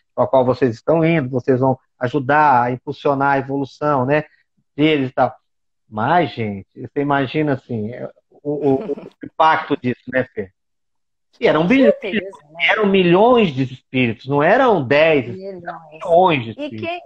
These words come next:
Speaker 2: e quem gosta de perder o conforto? Fala pra
Speaker 1: Sim.
Speaker 2: mim. Vou, eu vou, eu vou fazer só uma,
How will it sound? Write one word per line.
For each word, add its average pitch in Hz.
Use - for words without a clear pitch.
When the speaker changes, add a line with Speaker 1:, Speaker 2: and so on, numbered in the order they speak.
Speaker 2:
e 285
quem 370
gosta 262
de 247
perder 233
o 233
conforto? 247
Fala 220
pra 226
Speaker 1:
Sim. -
Speaker 2:
mim. 151
Vou, 190
eu 202
vou, 285
eu 269
vou 302
fazer 302
só 320
uma, 330